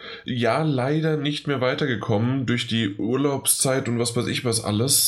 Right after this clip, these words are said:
Ähm, und dann jetzt ist halt Red Dead Redemption und noch später habe ich noch ein kleines Spiel, äh, nachgeholt, also nicht, äh, noch ein kleines Stückchen von einem großen Spiel nachgeholt.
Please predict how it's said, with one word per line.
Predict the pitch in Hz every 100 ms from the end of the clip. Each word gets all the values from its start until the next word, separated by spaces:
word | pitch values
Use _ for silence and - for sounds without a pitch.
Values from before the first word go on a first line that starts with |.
| -
Ähm, | 113 117 101
und | 107
dann | 110 117
jetzt | 117
ist | 113 117
halt | 120 110 101
Red | 113 117
Dead | 113 110
Redemption | 104 117 147 - 139 131
und | 113 110
noch | 113 113 -
später | - 120 131
habe | 117
ich | 117
noch | 113
ein | 147
kleines | 139 127 131 131
Spiel, | - 127 139 135 -
äh, | 78 87
nachgeholt, | 113 120 - 127 123 127 -
also | 101 98
nicht, | 101 101 - - -
äh, | 101 101
noch | 104
ein | 110 104
kleines | - 113 110
Stückchen | 110 135 - 139 117
von | 104
einem | 95 107
großen | - 120 131
Spiel | - 120 123
nachgeholt. | 110 110 120 120 123